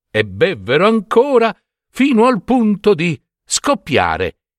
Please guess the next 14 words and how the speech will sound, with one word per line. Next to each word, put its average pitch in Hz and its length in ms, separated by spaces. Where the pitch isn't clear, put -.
In 214 320
poco 233 340
tempo 214 680
tutti - 500
gli 104 120
animali 143 680
morirono, 147 1040
senza 202 540
poter 220 320
raggiungere 190 920
quello 147 340
che 127 140
avevano 117 480
tanto 101 680